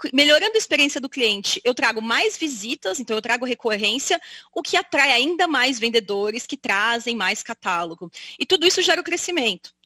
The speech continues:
E esse crescimento traz pra gente o quê? O ganho de escala, né? Conforme a gente vai crescendo, a gente vai ganhando escala, a gente vai conseguindo, né, é, é, é, até ter mais economias, né? E o que traz um melhor valor,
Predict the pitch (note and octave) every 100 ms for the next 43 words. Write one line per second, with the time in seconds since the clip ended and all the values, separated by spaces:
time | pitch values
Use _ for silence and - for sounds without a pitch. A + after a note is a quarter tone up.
0 | - C4+ - F4+ E4 - A3 B3+ D#4 C#4
1 | E3 - - B3 C#4+ A#3+ A3+ C4+ D#4+ A#3+
2 | A3+ C4+ D4 G4 - C4 B3+ F#3 _ _
3 | - G#3 C4+ - A#3 B3 A#3+ B3 B3 -
4 | C4 C#4 B3+ D#4 D4 B3+ D4+ A3+ - -
5 | A3 G#3 E3+ F#3 - F#3+ G#3 A3+ - A3
6 | F3+ B3 A3+ G3 A3 A#3 - - - -
7 | G3+ G3 G#3 G#3 G3+ G3 G#3 G3+ F#3 F#3
8 | A3 A3 B3+ A#3 - A3 A3+ A3+ A#3 A#3+
9 | A#3 B3 C4+ F3 E3+ - F#3 A#3+ - -
10 | - - _ D4+ D#4+ A4 - D4 G#4 B3+
11 | G#3+ C4+ - C#4+ D4+ A4+ E4 A4 A#3+ G#3+
12 | A#3+ A#3 A3+ D#4+ B3 G#3+